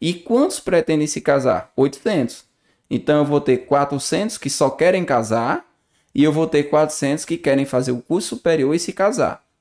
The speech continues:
totalizando meus oitocentos. Com esses valores, eu consigo encontrar a minha resposta, certo? A minha resposta aqui na questão A, vamos ler.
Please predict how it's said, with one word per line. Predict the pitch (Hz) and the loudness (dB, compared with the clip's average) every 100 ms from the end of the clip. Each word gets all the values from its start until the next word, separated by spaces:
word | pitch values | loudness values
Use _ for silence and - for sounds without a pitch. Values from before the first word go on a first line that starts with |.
| - | -2
totalizando | 139 135 127 127 123 127 | 0 4 2 2 2 2
meus | 139 147 | 2 2
oitocentos. | 147 147 - 120 80 - _ _ _ | -2 -6 -6 -6 -6 -14 _ _ _
Com | - 160 | 0 2
esses | 202 349 190 | 2 0 -2
valores, | 156 139 147 208 170 | 2 4 4 4 2
eu | |
consigo | 160 160 - 156 175 | -2 -4 0 0 0
encontrar | 175 180 175 156 | -2 -2 0 0
a | |
minha | 143 147 | 2 0
resposta, | 175 - 220 131 98 - _ _ _ _ _ | -2 -2 2 2 0 -12 _ _ _ _ _
certo? | - 107 120 - _ _ _ | -8 -4 -4 -6 _ _ _
A | - | 0
minha | 127 139 | 2 2
resposta | 143 - 143 147 | 2 2 0 0
aqui | 147 | 0
na | 147 | 0
questão | 139 - 151 147 | -2 0 2 2
A, | 139 185 | 2 0
vamos | 175 185 180 | 0 -2 -2
ler. | 127 113 | -2 -2